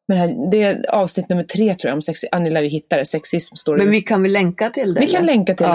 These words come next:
Speaker 1: det.
Speaker 2: ja.
Speaker 1: Vad har du i tankarna nu, Nina?
Speaker 2: Att jag, jag känner ju, då vi sa att våran podd kommer med en varningstext, så vill jag bara säga en gång till att, när jag s-, att någon tänker säkert så här, "Men hon känner sig inte hemma i Bibeln", men då har hon inte läst det rätt.
Speaker 1: Nej.
Speaker 2: Att liksom,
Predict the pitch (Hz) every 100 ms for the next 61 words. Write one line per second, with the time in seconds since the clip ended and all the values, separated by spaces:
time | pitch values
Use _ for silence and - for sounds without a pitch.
0 | 165 180 _ 180 196 240 _ _ _ -
1 | - - - _ _ - 254 220 196 196
2 | 202 180 180 175 165 160 165 185 190 202
3 | 185 220 - 233 220 226 208 202 190 -
4 | 151 175 175 196 208 - 208 175 170 175
5 | 170 180 190 175 - 175 170 165 160 170
6 | 160 165 - - 180 - - - 175 170
7 | 185 180 170 175 - 185 185 165 160 165
8 | - 175 156 160 - - - - - 170
9 | 175 - - 170 - - 170 175 170 175
10 | 180 175 170 160 156 175 175 185 185 185
11 | 190 185 185 180 180 180 190 180 185 190
12 | 208 208 202 202 202 - 214 233 - _
13 | _ _ - 185 196 214 _ _ - 190
14 | 180 - 190 - 190